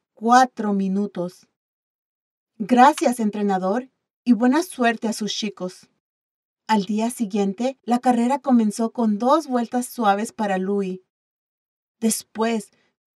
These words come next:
corredores lo rodearon. Uno estrelló su zapato en el pie de Louis, clavándole un pico en él,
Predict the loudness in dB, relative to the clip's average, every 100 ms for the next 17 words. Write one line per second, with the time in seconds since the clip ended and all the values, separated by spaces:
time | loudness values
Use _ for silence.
0 | _ 0 0 0 -4 -6 0 0 0 -2
1 | -2 -6 -6 -4 -2 -2 -6 -8 _ _
2 | _ _ _ _ _ _ 4 4 4 0
3 | -8 _ _ -8 -4 0 0 0 -4 -2
4 | -2 -4 -6 -6 -4 -2 0 0 -2 -2
5 | 0 0 0 0 -2 -4 _ -4 -2 0
6 | -4 2 2 4 2 -2 -2 -6 -4 -2
7 | -2 -2 -4